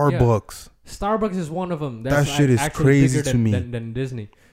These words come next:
Speaker 1: That shit is fucking insane in my
Speaker 2: Bro,
Speaker 1: head.
Speaker 2: you don't gotta make movies, bro. Just make coffee, bro.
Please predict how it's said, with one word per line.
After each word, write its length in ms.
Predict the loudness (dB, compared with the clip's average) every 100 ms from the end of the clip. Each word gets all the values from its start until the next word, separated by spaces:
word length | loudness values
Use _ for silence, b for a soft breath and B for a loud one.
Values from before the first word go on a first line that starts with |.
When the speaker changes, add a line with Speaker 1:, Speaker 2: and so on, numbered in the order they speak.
| b -6
Speaker 1:
That 160 | -4
shit 160 | 0 0
is 100 | 0
fucking 420 | -2 -4 -2 -2
insane 460 | -4 -6 -6 -4 -2
in 80 |
my 100 | 0
Speaker 2:
Bro, 100 | 2
Speaker 1:
head. 80 | 4
Speaker 2:
you 40 | 6
don't 200 | 6 4
gotta 160 | 2
make 260 | 2 0 2
movies, 320 | 2 2 0
bro. 140 | 0 0
Just 180 | -2
make 180 | -4 -4
coffee, 400 | -2 -4 -2 -4
bro. 280 | -4 -6